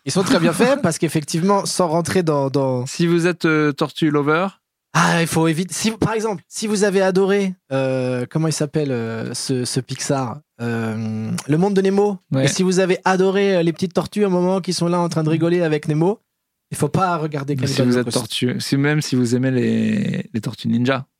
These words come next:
Speaker 1: Même si vous aimez les tortues. Ah, mais non, mais même si tout ce qui est, euh, même si vous aimez la Caro-, tortue, la, euh, Caroline la tortue dans Boule et Bill.
Speaker 2: Ouais.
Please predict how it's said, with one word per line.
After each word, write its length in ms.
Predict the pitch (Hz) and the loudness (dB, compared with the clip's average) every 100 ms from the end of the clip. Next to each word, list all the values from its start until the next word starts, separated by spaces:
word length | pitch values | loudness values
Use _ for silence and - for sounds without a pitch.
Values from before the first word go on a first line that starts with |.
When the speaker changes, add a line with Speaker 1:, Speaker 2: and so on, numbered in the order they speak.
| _ 180 | _ 0
Speaker 1:
Même 160 | 214 | 0
si 120 | - | 2
vous 120 | 175 156 | 0 2
aimez 120 | 151 | 0
les 60 | 139 | 0
tortues. 240 | 139 - | -4 0
Ah, 80 | 147 | 0
mais 80 | 151 | 2
non, 140 | 196 | 2
mais 100 | 143 | 2
même 240 | 151 175 170 | 2 2 0
si 220 | - 147 | -2 -2
tout 140 | - | 0
ce 80 | 220 | -2
qui 100 | - 208 | 2 2
est, 100 | 175 | 4
euh, 160 | 151 131 | 2 0
même 180 | 185 196 | 0 0
si 100 | 185 | 0
vous 120 | 160 | 0
aimez 260 | 160 156 151 | 2 2 2
la 100 | 147 | 0
Caro-, 280 | 156 151 160 | 0 0 -2
tortue, 300 | - 165 - | -2 -2 0
la, 100 | 180 | 0
euh, 500 | 156 151 143 139 131 139 - _ | 0 0 0 0 -2 -6 -10 _
Caroline 320 | 190 190 208 | 0 2 2
la 100 | 190 | 0
tortue 320 | 180 170 - 190 | 0 -4 -2 0
dans 100 | 143 | 0
Boule 120 | 147 | 0
et 60 | 139 | 0
Bill. 240 | 175 151 151 | 0 0 0
Speaker 2:
Ouais. 260 | 131 127 | 0 0